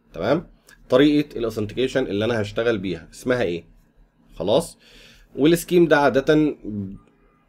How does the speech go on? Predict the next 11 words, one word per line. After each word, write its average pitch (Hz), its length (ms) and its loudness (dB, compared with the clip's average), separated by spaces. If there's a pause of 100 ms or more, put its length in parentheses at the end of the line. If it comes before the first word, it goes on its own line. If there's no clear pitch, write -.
(160)
في - 140 -12
الاخر 143 340 0
كده 151 280 2
بيتلخص 139 640 0
في 139 160 -4
حاجه 127 260 -2
اسمها 127 260 -2
configuration 151 760 0
options 156 300 0
وحاجه 131 440 -2
اسمها 127 600 -2